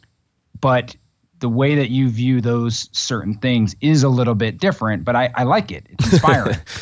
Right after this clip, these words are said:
Speaker 2: Well, yeah, I'm not saying it's necessarily prescriptive for everybody. It's what works for me, but, or so
Speaker 1: Right.
Speaker 2: far, I don't know.
Speaker 1: Well, and again, that's the fortunate position that both you and I are in,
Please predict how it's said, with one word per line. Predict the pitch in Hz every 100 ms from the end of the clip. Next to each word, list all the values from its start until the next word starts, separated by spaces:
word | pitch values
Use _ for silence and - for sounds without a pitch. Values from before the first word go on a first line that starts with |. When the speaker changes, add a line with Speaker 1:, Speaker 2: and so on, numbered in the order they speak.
| -
Speaker 2:
Well, | 139 143
yeah, | 143 120
I'm | 139
not | 151 135
saying | - 160 135
it's | 127
necessarily | 151 147 - 120 135 123
prescriptive | 117 113 - 127 113 107
for |
everybody. | 120 104 107
It's | 107
what | 107 117 117
works | 107 143 - -
for | 87
me, | 87 82
but, | 95 87 - _ _ _ -
or | 110
so | 101 107
Speaker 1:
Right. | 110
Speaker 2:
far, | - 127 82 92
I | 104
don't | 98
know. | 101 78 -
Speaker 1:
Well, | 285 277 190 220
and | 220
again, | 190 311 127
that's | 120 151 -
the | 156 135 - -
fortunate | 170 175 - 151 -
position | 123 123 113 135
that | 113 95
both | 110 113 117
you | 131 135
and |
I | 131 135
are | 135 117
in, | 101 95 92